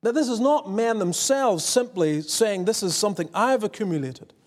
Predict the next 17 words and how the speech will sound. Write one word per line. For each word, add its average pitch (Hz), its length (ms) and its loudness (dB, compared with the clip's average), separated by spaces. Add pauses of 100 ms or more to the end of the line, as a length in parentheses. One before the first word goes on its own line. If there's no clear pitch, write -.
(920)
And 202 100 0
one 277 100 4
of 254 60 2
the 220 80 2
things 226 260 0
that 214 80 2
becomes 185 320 -4
clear 285 440 0
in 214 140 -4
any 277 200 0
of 277 120 2
the 226 100 0
New 220 120 2
Testament 190 540 -2
passages 208 640 -2
that 170 140 -6
deals 240 440 -4